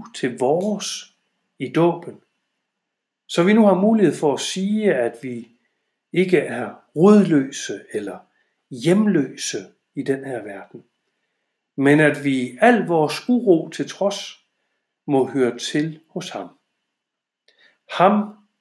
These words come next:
der så også kalder os ud til et liv,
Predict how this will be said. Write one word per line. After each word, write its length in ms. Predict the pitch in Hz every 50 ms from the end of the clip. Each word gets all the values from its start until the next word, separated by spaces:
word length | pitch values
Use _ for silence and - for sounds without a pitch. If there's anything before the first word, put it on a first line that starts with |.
| _ _
der 100 | - 117
så 160 | 113 - - 147
også 520 | 135 143 156 160 156 - 127 110 104 - _ _ _ _ _ -
kalder 260 | - 139 127 113 113
os 380 | 117 - 156 202 220 214 -
ud 360 | 160 160 151 156 151 - - _ _ _ _ _ _ _ _ _ _ - -
til 160 | - 123 110
et 120 | 104 - 143
liv, 340 | 151 190 214 208 - -